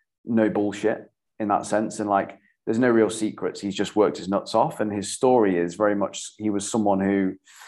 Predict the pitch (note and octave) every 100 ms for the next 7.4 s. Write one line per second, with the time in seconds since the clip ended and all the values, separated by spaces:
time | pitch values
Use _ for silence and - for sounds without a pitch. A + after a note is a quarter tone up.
0 | - _ - G2+ F#2+ F#2+ - - F#2 E2
1 | G#2+ - D2+ F#2+ F#2 G2 F#2+ F#2 G2+ G2+
2 | D2+ G2 F#2+ F#2+ F#2+ F#2 _ _ _ _
3 | _ _ _ - A2 G2 F2 E2+ G#2+ G2+
4 | F#2+ - - G2+ F#2+ G#2+ G2 G2 F#2+ F#2
5 | G2 F#2+ F#2 F#2+ - _ _ _ _ _
6 | _ _ _ _ _ - G#2 G#2+ A#2 B2+
7 | - F#2 F2 -